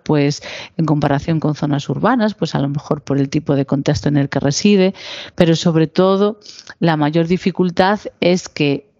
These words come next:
eh, pues por todo lo que llevamos hablando, los retrasos en el servicio, eh, debido a mayores tiempos de transporte, a un menor acceso a profesionales de medicina que estén especializadas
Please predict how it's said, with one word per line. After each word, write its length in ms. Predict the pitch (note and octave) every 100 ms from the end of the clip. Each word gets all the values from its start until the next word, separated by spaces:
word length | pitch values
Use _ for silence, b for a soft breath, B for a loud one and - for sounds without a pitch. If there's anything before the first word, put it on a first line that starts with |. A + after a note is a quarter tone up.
| -
eh, 200 | E3 D3+
pues 240 | D3+ C#3+
por 260 | - C#3+ C#3
todo 240 | - F3+
lo 120 | F3 E3+
que 100 | E3
llevamos 400 | E3 E3 E3+ E3+ E3
hablando, 560 | D#3 D#3+ E3 F3+ F#3 A3+ B B B
los 180 | F3 D#3+
retrasos 560 | D3 - E3+ F#3 E3+
en 100 | F3+
el 140 | E3+ D#3
servicio, 880 | - C#3+ D3+ F#3 F3+ - F#3 F#3+ D#4+
eh, 220 | - D#3
debido 340 | C#3+ C#3+ D#3+ D#3+
a 40 |
mayores 380 | D3 C#3+ C#3+ C#3+
tiempos 320 | - D3 D3+
de 80 | D3+
transporte, 800 | D#3+ F3 - F#3 F#3 F3 F3+ F3+ B B B
a 120 | - D#3
un 100 | D#3
menor 300 | D3+ D3+ D3
acceso 420 | D3 - D#3 D3+
a 40 |
profesionales 680 | C#3+ D3+ D3 - D#3 C#3+ D3
de 100 | D3
medicina 460 | C#3 C#3+ - C#3+ C#3+
que 60 |
estén 220 | D3 D3
especializadas 1000 | C#3+ - C3+ D3+ D3 - F#3 F#3 F3+ F3+